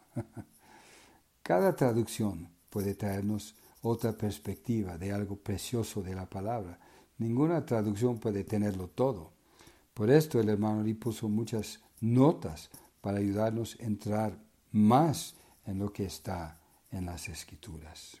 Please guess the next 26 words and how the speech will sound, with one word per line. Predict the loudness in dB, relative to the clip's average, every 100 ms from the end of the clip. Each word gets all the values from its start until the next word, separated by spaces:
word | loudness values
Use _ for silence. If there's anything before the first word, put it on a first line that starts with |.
| _ _ _ _ _ _ _ _ _ _ _ _ _
Pero | -10 -8
me | -4
gusta | -2 -2 -2 -6
esto, | -8 -10
"tu | -8 -6
vara | -2 0 0
y |
tu | 0 -4
cayado | -4 -4 -4 -4 -2
me | 0
infundan | -2 -4 -6 2 4 4 2 0
con | -6 -6
aliento". | -4 -4 -4 -2 -2 -2 -10 -8
<laughs> |
Aleluya. | -6 -6 -8 -10 -12 -14 -20 _ -20 -16 -16 -14 -14 -14 -8
Pues, | -2 2
hermanos, | 4 6 6 6 4 -2 -16 _ -20 -20 _ _ _ _ _
no | 2 6 8
es | 6 4
la | 2
sombra | 4 4 4 2
de | 0 -2
muerte, | 0 0 -2 2
no | 6
es | 6 6
la, | 0 -2